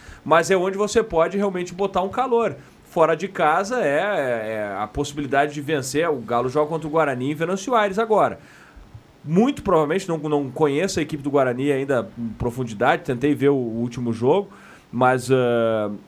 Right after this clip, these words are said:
é o time, o Galo é superior, mas às vezes no, no, na vontade, no ímpeto, é, equilibra as forças, não tem tanta diferença. É só a gente ver que o Grêmio tem dificuldade, às vezes, pra vencer times no Campeonato Gaúcho muito menor, com investimento muito menor. Quer dizer,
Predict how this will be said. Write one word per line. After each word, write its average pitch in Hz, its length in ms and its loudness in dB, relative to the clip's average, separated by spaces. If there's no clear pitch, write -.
é 151 300 4
o 180 200 -2
time, 165 280 -6
o 156 60 -2
Galo 143 240 4
é 147 40 -2
superior, 208 480 4
mas 139 240 -2
às 135 180 2
vezes 180 200 0
no, 180 180 -2
no, 151 160 0
na 139 160 0
vontade, 139 640 0
no 160 140 -2
ímpeto, 185 600 -2
é, 113 340 -2
equilibra 190 500 4
as - 120 2
forças, 202 400 2
não 139 140 0
tem 202 220 2
tanta 214 320 0
diferença. 175 400 -4
É - 80 2
só 254 140 0
a 285 40 2
gente 294 260 -2
ver 208 220 4
que - 80 -4
o 233 40 -2
Grêmio 190 280 2
tem 240 100 -2
dificuldade, 208 460 0
às 196 60 -2
vezes, 214 140 -4
pra 240 140 0
vencer 196 340 0
times 226 400 -8
no 180 100 -4
Campeonato 185 360 2
Gaúcho 180 380 0
muito 240 340 -2
menor, 190 340 2
com 220 60 -6
investimento 196 420 0
muito 208 160 -4
menor. 233 280 0
Quer 185 120 0
dizer, 160 280 2